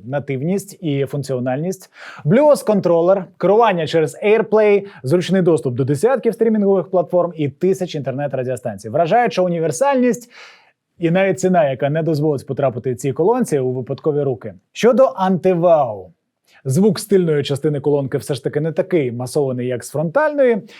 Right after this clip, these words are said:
Мене, як діджея, спочатку не влаштовувало оригінальне налаштування звуку. Я одразу зрізав середні частоти у еквалайзері, а потім вже потрапив у студію руками продакшн і все повернув, як було.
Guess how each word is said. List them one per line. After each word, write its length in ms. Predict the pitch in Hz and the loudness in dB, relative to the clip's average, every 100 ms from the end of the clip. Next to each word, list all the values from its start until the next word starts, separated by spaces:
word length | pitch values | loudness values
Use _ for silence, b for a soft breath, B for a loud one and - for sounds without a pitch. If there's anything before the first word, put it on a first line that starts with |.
| B | B
Мене, 320 | 165 220 254 214 | 0 2 2 2
як 160 | 180 | 2
діджея, 500 | 151 165 240 311 277 | 0 0 0 2 0
спочатку 440 | - 175 220 226 175 | 0 -2 0 0 -2
не 100 | 170 | 0
влаштовувало 760 | 160 156 196 180 170 160 160 | -2 2 2 2 2 0 0
оригінальне 600 | 160 160 180 185 143 123 | 0 0 2 0 0 -4
налаштування 580 | 123 131 123 143 147 165 | -4 -6 -4 -2 -2 -2
звуку. 280 | 247 233 160 | -2 0 0
Я 140 | 165 | 2
одразу 340 | 160 170 147 | 2 2 0
зрізав 440 | 135 151 147 143 131 b b | 0 -2 -2 -2 -6 b b
середні 360 | - 170 139 127 | -2 0 0 -4
частоти 500 | 127 139 135 135 131 | -8 -6 -4 -2 -2
у 140 | 131 | -2
еквалайзері, 640 | 127 175 269 294 233 220 170 | 0 2 4 2 2 2 2
а 100 | 147 | 2
потім 240 | 220 175 | 0 0
вже 280 | 135 160 151 | 0 0 0
потрапив 500 | 147 160 156 135 135 | 0 0 0 -2 -2
у 300 | 139 135 131 - B B | 0 0 -2 -6 B B
студію 840 | - 233 294 240 269 269 254 233 190 - | -4 2 4 4 6 8 8 6 0 -2
руками 400 | 190 196 240 226 | 0 2 2 2
продакшн 560 | 202 190 202 190 165 147 | 0 2 2 0 -2 -2
і 60 | |
все 240 | 139 226 247 | 0 0 0
повернув, 600 | 156 147 156 196 202 _ _ - | 0 -2 0 -2 -4 _ _ -2
як 240 | 160 156 | 0 2
було. 420 | 175 165 139 117 | 2 4 2 -2